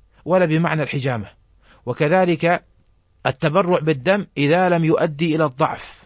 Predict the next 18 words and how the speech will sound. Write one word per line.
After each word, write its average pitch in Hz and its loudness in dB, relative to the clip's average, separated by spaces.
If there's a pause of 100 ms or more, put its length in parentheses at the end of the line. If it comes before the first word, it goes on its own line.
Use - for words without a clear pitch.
(140)
قياساً 156 0
على 156 -2
الحجامة، 131 -6 (500)
والأفضل 147 0
أن 139 -2
يؤخر 160 -2 (180)
إلى 160 0 (280)
بعد 139 -2
الإفطار 147 -2 (280)
إن 156 -2
أمكن، 131 -2 (520)
والله 139 -2
تعالى 135 -4
أعلى 135 -2 (100)
وأعلم. 101 -6 (520)
نقف 156 -4
عند 135 -4
هذا، 135 -4